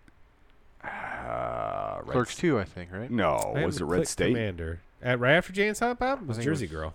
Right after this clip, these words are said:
Speaker 2: Oh, yeah. And then
Speaker 1: Oh,
Speaker 2: Clerks two,
Speaker 1: yeah.
Speaker 2: I think.
Speaker 1: Yeah,
Speaker 2: And
Speaker 1: you're
Speaker 2: then
Speaker 1: right.
Speaker 2: Red State,
Speaker 1: Yeah,
Speaker 2: and
Speaker 1: Chuck's
Speaker 2: then
Speaker 1: right.
Speaker 3: Tusk.
Speaker 2: He did Tusk. That was terrible.
Speaker 3: I
Speaker 2: I
Speaker 3: didn't see
Speaker 2: watched
Speaker 3: it.
Speaker 2: it once.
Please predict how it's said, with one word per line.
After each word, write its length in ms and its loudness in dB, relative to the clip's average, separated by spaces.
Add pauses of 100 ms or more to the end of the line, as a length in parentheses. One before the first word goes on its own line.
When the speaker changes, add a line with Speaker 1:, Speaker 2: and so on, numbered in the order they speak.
(140)
Speaker 2:
Oh, 180 2
yeah. 240 2
And 400 6
then 100 4
Speaker 1:
Oh, 120 4
Speaker 2:
Clerks 160 0
two, 60 -2
Speaker 1:
yeah. 540 2 (1160)
Speaker 2:
I 40 -16
think. 300 -14
Speaker 1:
Yeah, 220 0
Speaker 2:
And 80 0
Speaker 1:
you're 100 0
Speaker 2:
then 80 0
Speaker 1:
right. 160 4
Speaker 2:
Red 80 -4
State, 260 0
Speaker 1:
Yeah, 160 4
Speaker 2:
and 80 -6
Speaker 1:
Chuck's 260 2
Speaker 2:
then 100 -2
Speaker 1:
right. 220 0
Speaker 3:
Tusk. 380 -2 (360)
Speaker 2:
He 120 2
did 240 4
Tusk. 480 -2
That 120 2
was 120 -2
terrible. 380 0
Speaker 3:
I 40 4
Speaker 2:
I 40 4
Speaker 3:
didn't 100 2
see 60 6
Speaker 2:
watched 140 2
Speaker 3:
it. 100 -2
Speaker 2:
it 60 -6
once. 580 -8